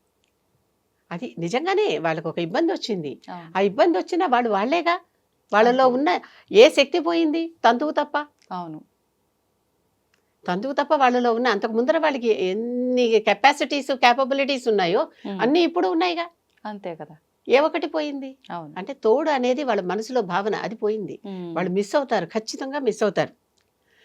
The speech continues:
Speaker 1: "ఇన్నాళ్ళు నాతో ఉన్నవాళ్ళు లేరే" అనేటటువంటి భావన ఉంటుంది.
Speaker 2: ఉంటుంది.
Speaker 1: అలాగని వాళ్ళు, ఆ, పూజ చేయకుండా నిరాదరించబడ్డ వాళ్ళు కావద్దు.
Speaker 2: ఉమ్.
Speaker 1: దశమహావిద్యని, అమ్మవారిని, ధూమావతిని కూర్చోబెట్టి పూజ చేస్తున్నాం అంటే, అక్కడ వితంతు రూపంలో ఉన్న అమ్మవారిని పూజ చేస్తున్నామా లేదా?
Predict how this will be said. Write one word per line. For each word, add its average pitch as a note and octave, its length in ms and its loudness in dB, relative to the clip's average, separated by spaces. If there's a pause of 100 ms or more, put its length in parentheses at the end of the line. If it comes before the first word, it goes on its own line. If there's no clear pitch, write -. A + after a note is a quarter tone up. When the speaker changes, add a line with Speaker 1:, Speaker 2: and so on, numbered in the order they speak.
(160)
Speaker 1:
"ఇన్నాళ్ళు B3 380 -2
నాతో A3+ 320 -4
ఉన్నవాళ్ళు A#3+ 380 -4
లేరే" A3 320 0
అనేటటువంటి A3 600 -4
భావన F#3 360 -6
ఉంటుంది. G3 420 -4
Speaker 2:
ఉంటుంది. D#3+ 320 -12 (120)
Speaker 1:
అలాగని D#4 440 0
వాళ్ళు, C#4 280 -2 (680)
ఆ, E3+ 100 -4 (360)
పూజ B3+ 300 -8 (260)
చేయకుండా C4+ 520 -2
నిరాదరించబడ్డ B3+ 920 2
వాళ్ళు B3+ 240 -2
కావద్దు. G3 480 -6 (260)
Speaker 2:
ఉమ్. F3 240 -12 (340)
Speaker 1:
దశమహావిద్యని, C4 840 -2
అమ్మవారిని, B3+ 440 -2
ధూమావతిని C4+ 520 -2
కూర్చోబెట్టి C4 420 -6
పూజ C4 220 -8
చేస్తున్నాం C#4 360 -6
అంటే, C4 160 -4
అక్కడ D4+ 140 -6
వితంతు A#3+ 340 -8
రూపంలో C#4 340 -10
ఉన్న B3 160 -6
అమ్మవారిని B3+ 360 -6
పూజ C4 220 -10
చేస్తున్నామా D4 400 -8
లేదా? C#4+ 280 -6